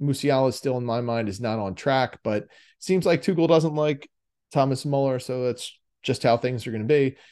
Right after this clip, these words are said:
The interesting selection this week is at the nine. Eric Maxim Choupo-Moting did come back against Man City. I didn't think he was all that effective. Now, there are varying reports out there, including one by The Athletic, that states that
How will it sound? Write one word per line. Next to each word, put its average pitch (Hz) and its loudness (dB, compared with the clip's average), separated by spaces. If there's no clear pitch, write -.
The 208 0
interesting 220 2
selection 143 0
this 131 -4
week 123 -2
is 120 -2
at 123 -2
the 113 -4
nine. 101 -6
Eric 143 0
Maxim 135 -4
Choupo-Moting 120 -6
did 127 -8
come 123 -6
back 120 0
against 120 -6
Man 110 -6
City. 104 -6
I 110 -2
didn't 110 -4
think 104 -8
he 104 -8
was 101 -8
all 98 -2
that 92 -2
effective. 123 -2
Now, 104 -4
there 107 -2
are 104 -2
varying 143 2
reports 127 -4
out 113 2
there, 110 0
including 113 -6
one 107 -6
by 95 -2
The 101 -2
Athletic, 113 -2
that - -14
states 104 -4
that 92 -2